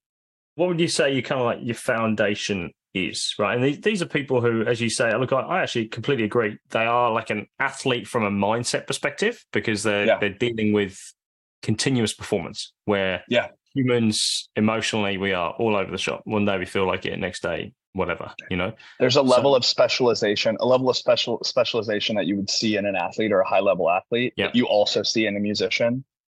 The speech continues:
Speaker 2: And
Speaker 1: Yeah.
Speaker 2: there's a lot of carryover. If you look at, like, an athlete during their season, they're traveling from city to city. They're playing, you know,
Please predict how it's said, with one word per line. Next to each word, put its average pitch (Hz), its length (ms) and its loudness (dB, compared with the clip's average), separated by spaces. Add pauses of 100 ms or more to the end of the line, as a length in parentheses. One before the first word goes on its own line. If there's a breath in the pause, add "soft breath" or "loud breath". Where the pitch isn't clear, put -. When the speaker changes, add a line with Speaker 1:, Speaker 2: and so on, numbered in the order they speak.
Speaker 2:
And 120 60 0
Speaker 1:
Yeah. 127 60 4
Speaker 2:
there's 123 100 2
a 123 60 6
lot 120 240 4
of 156 80 0
carryover. 107 600 2
If - 80 -4
you 120 80 -2
look 120 180 0
at, 123 80 0
like, 110 200 -2
an 98 100 0
athlete 101 400 -2
during 104 260 0
their 92 160 0
season, 113 460 0
they're 104 140 0
traveling 107 520 2
from 98 160 -6
city 104 300 2
to 98 100 0
city. 123 360 2
They're 98 140 2
playing, 113 600 2 (380)
you 113 80 0
know, 95 260 2